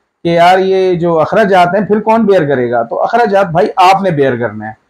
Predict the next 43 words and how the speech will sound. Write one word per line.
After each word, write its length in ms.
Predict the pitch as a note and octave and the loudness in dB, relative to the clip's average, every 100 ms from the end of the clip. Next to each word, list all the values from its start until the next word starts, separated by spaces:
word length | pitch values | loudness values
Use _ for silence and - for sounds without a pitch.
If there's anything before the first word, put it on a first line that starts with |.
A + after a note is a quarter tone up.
| _ _ - | _ _ -4
क्योंकि 400 | G3 A3 A3+ A#3 | -2 2 2 2
आप 320 | - F#3 G3 | 2 2 2
जब 140 | A3+ | -2
यूएस 360 | F#3 F3+ A#3 - | -2 0 0 0
पहुंच 200 | G#3 A3 | 0 0
जाते 300 | G3 F#3+ - | 2 0 0
हैं 60 | A3 | -2
और 100 | A3 | 0
एक 160 | G#3+ - | -2 -2
ऐसी 280 | F3 F3 C4+ | -4 -2 -4
state 300 | - B3 A3+ | -4 -2 0
में 160 | A#3+ | 0
पहुंच 160 | G#3+ G#3 | 0 0
जाते 240 | G#3 G3+ | 2 0
हैं 60 | G#3+ | 0
जहाँ 140 | G#3+ | 0
पे 80 | G#3+ | 0
अनएम्प्लॉयमेंट 540 | G3+ F#3+ E3+ E3+ F#3+ F#3 | 0 -2 0 0 0 -2
नहीं 180 | E3 | -2
है, 80 | F#3+ | -2
जहाँ 160 | F3+ F3+ | -2 0
पे 120 | G3 | -2
जॉब्स 500 | C3+ C#3+ F3+ G#3 - _ _ _ D3+ | 0 2 2 2 -4 _ _ _ 0
बेइंतहा 600 | A3 A#3+ F3+ E3+ C#3 A#2 | 2 2 2 0 0 -2
हैं, 160 | A2 - _ _ - | -4 -12 _ _ -4
यानी 180 | F#3+ A3 | -2 0
कि 80 | |
इतने 380 | A3+ A3 A#3 B3+ | 0 0 0 0
लोग 340 | G#3 G#3+ B3+ A3+ | 2 2 2 2
नहीं 160 | A#3 | 0
है 60 | A#3+ | 0
जितनी 260 | G3+ G3 | -2 -2
जॉब्स 320 | F3+ E3+ E3+ G3 | 0 2 2 0
हैं, 80 | |
और 80 | G#3 | 0
इतनी 260 | F#3 A3 B3+ | 0 -2 -2
पे 360 | - A3 A3 | 0 2 2
scale 340 | - G3+ F#3 F3+ | 0 -2 0 0
है 80 | G3 | 0
जो 120 | G#3 | -2
minimum 560 | F3 E3+ A#3 B3 B3 | -2 0 0 0 2
है 100 | G#3+ | 0
ना, 280 | A3 G#3+ - | 2 0 -2